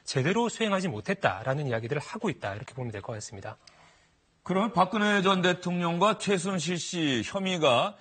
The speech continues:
Speaker 2: 열여덟 개 혐의 가운데 열세 개가 겹친다. 이런 이야기를 김태현 변호사가 여러분께 해드렸는데요.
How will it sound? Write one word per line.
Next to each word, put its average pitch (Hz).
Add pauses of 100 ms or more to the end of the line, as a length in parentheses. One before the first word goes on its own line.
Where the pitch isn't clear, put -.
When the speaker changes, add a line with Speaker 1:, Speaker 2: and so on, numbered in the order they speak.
(360)
Speaker 2:
열여덟 165
개 180
혐의 156
가운데 147
열세 147
개가 139
겹친다. 123
이런 135
이야기를 117
김태현 123
변호사가 113
여러분께 104
해드렸는데요. 98